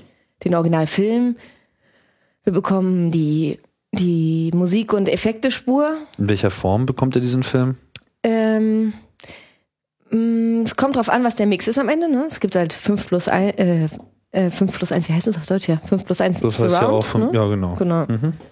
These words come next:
Speaker 1: Oder Stereo, je nachdem. Bei Surround hast du halt dann mehr Spuren, weil du die ganzen Effekte und die Musik brauchst du ja auch in Surround. Also hast du mindestens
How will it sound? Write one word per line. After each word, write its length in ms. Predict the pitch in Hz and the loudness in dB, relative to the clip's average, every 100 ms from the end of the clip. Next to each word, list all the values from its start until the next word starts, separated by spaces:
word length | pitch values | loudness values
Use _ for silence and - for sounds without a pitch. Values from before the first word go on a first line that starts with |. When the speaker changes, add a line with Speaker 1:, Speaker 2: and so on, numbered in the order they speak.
| _ _ _ | _ _ _
Speaker 1:
Oder 220 | 190 175 | 0 0
Stereo, 640 | - 190 202 220 233 240 247 240 _ _ | 2 2 2 2 2 0 -2 -8 _ _
je 100 | 190 | 0
nachdem. 560 | 190 - 190 190 214 220 - | 0 0 0 2 0 -2 -6
Bei 100 | 175 | -4
Surround 360 | 175 175 180 185 | -2 0 2 0
hast 140 | 175 | 0
du 20 | 175 | -2
halt 120 | 165 | 0
dann 120 | 165 | 2
mehr 160 | 175 208 | 2 0
Spuren, 320 | - 226 226 | 0 0 2
weil 120 | 196 | 2
du 60 | 175 | 2
die 60 | |
ganzen 400 | 156 156 - 170 - - - | 0 -2 0 -2 -4 -16 -6
Effekte 400 | - 180 185 185 202 | -4 0 -2 0 0
und 60 | |
die 60 | 180 | 2
Musik 240 | 170 190 | 2 0
brauchst 240 | 190 175 - | -2 -4 0
du 40 | |
ja 80 | 175 | 0
auch 180 | 208 208 - | 0 -2 -4
in 120 | 196 | -4
Surround. 460 | - 202 214 247 254 | -2 0 2 2 2
Also 140 | 180 | 0
hast 160 | 175 - | 0 0
du 20 | |
mindestens 600 | 185 185 185 - - - | 0 0 -2 -6 -6 -8